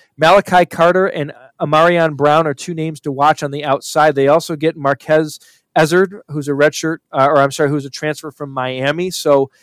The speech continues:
um, if he's eligible to play this year, I can't remember if he got a waiver or not, but,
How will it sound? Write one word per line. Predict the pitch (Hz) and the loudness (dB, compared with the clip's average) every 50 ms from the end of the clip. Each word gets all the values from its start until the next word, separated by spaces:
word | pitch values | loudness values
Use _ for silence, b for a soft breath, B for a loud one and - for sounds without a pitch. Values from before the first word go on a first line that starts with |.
| _ _ _ - | _ _ _ -4
um, | 131 127 127 131 | -2 -2 -2 -4
if | 120 - | -6 -6
he's | - 175 160 185 | -6 -2 2 4
eligible | 160 156 143 151 156 147 | 4 4 2 0 -6 -12
to | 147 - | -12 -8
play | _ 156 160 | _ -2 -2
this | 156 160 - - | -2 -2 -4 -4
year, | 160 143 | -4 -4
I | 131 | -4
can't | - - 170 151 | -6 -8 -12 -10
remember | 151 147 143 147 135 | -8 -6 -6 -6 -6
if | - | -6
he | - 143 | -8 -6
got | 135 143 135 131 | -2 0 0 0
a | 127 | 0
waiver | 127 131 139 131 143 139 131 | 0 -2 -2 -2 -4 -4 -4
or | 123 | -4
not, | 127 131 135 139 - - - | -4 -2 -2 -2 -4 -4 -6
but, | 135 139 | -6 -6